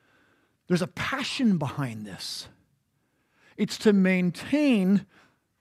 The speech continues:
the unity of the Spirit and the bond of peace. Now think about the word maintain. Again,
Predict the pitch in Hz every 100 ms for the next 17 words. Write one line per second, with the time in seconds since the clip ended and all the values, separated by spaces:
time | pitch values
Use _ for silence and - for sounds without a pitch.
0 | _ - 170 156 175 170 151 - 151 160
1 | 143 147 156 254 254 - - - 165 220
2 | 208 220 202 170 170 180 208 - - 294
3 | 208 147 _ _ _ _ _ _ _ _
4 | - 165 277 214